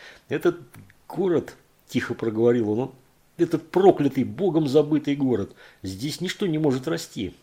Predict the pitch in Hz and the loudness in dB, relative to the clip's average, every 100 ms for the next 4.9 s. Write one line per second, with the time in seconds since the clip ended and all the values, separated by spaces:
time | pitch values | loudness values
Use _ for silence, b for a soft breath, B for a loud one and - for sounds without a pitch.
0 | - 123 - 196 - 123 170 170 104 98 | -6 -6 -2 0 0 0 2 0 0 0
1 | 110 117 - 151 113 127 131 98 - 104 | 0 -2 -6 -2 0 2 0 0 -6 -8
2 | 113 151 - - - 117 - 175 185 165 | -4 -4 -4 -10 -6 -4 0 0 2 2
3 | 147 127 - 185 170 156 117 113 185 - | 2 0 4 6 6 4 0 0 -2 -4
4 | 165 175 175 175 185 170 - 101 87 | -6 -8 -8 -10 -8 -8 -8 -8 -10